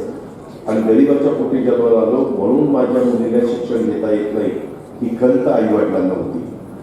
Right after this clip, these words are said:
इतके दिवस आम्ही त्यांना पन्नास टक्के रक्कम त्यांची भरायचो सरकारतर्फे, पण पन्नास टक्के रक्कम भरून देखील राहिलेले पन्नास टक्के भरायला देखील त्या माझ्या गरीब, त्या माझ्या कुटुंबाला शक्य नसायचं.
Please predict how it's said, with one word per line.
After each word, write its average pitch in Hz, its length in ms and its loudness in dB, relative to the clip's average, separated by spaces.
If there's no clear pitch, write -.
इतके 113 240 -2
दिवस 123 300 2
आम्ही 117 260 -2
त्यांना 117 500 0
पन्नास 120 320 -2
टक्के 123 220 -2
रक्कम 117 380 0
त्यांची 113 340 -2
भरायचो 92 760 -4
सरकारतर्फे, - 600 -4
पण 123 80 2
पन्नास 120 420 2
टक्के 147 240 2
रक्कम 135 300 2
भरून - 320 4
देखील 139 360 2
राहिलेले 151 380 4
पन्नास 147 460 0
टक्के 147 200 2
भरायला 139 460 2
देखील 156 560 4
त्या 143 180 4
माझ्या 135 240 2
गरीब, 139 520 2
त्या 135 120 4
माझ्या 131 280 4
कुटुंबाला 135 680 4
शक्य - 240 2
नसायचं. 117 540 2